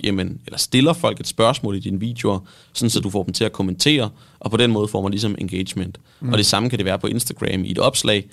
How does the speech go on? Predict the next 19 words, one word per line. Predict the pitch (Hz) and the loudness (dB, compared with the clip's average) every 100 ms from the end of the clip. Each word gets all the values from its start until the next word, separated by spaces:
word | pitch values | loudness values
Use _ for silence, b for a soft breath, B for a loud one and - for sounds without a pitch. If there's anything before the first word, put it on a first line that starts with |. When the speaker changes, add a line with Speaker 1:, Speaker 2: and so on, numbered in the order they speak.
| b b | b b
Speaker 1:
Husk | - 139 - | -2 -2 0
at | 113 | -2
stille | 127 110 | 0 -2
dem | 101 | -4
et | |
spørgsmål | - 107 117 110 95 95 | -4 -2 -2 -2 -2 -2
en | |
gang | 98 104 | -2 -2
imellem, | 92 95 92 92 - b b b - | -2 -2 -4 -8 -14 b b b 2
eller | 120 | 4
i | 117 | 4
en | 95 | 0
story, | - 90 101 | -2 -2 0
eller | 104 95 | -2 0
noget | 107 117 | 2 4
i | |
den | 90 | 2
stil. | - 101 92 - | 0 -4 -6 -6
Fordi | - 101 92 | -4 -2 -4